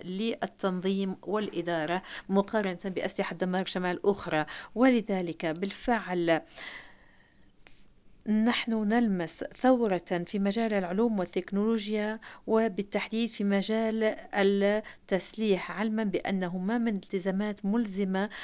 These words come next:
في هذا المجال. تلك الدول التي تطور هذه التكنولوجيات الدقيقة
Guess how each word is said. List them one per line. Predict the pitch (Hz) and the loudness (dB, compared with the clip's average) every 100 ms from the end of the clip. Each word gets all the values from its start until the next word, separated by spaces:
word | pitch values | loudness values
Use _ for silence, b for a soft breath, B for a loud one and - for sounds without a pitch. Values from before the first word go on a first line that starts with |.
| B - | B -10
في | - 208 196 - | 0 2 2 0
هذا | 208 190 | -2 -2
المجال. | 175 170 180 170 | -4 -2 0 -2
تلك | - 247 254 | -2 -2 0
الدول | 190 208 185 175 - | 0 -2 0 0 0
التي | 196 185 202 | -2 -2 -4
تطور | 202 202 247 233 214 | -4 0 0 0 -2
هذه | 208 | -2
التكنولوجيات | 196 202 202 202 208 202 226 226 - - | -2 -2 -2 0 0 0 0 -2 -6 -2
الدقيقة | 226 233 226 240 196 190 - 214 180 180 | 0 0 0 0 0 0 0 -2 2 2